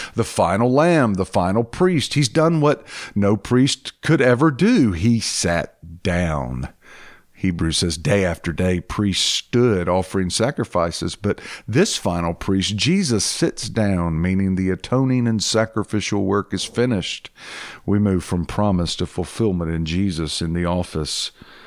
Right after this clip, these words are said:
of priest. And then king.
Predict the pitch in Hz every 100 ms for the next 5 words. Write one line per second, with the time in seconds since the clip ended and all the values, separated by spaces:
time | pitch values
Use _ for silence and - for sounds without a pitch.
0 | - - - 80 - - 95 85 - -
1 | - _ - 135 190 160 _ _ _ _
2 | _ - 226 - 214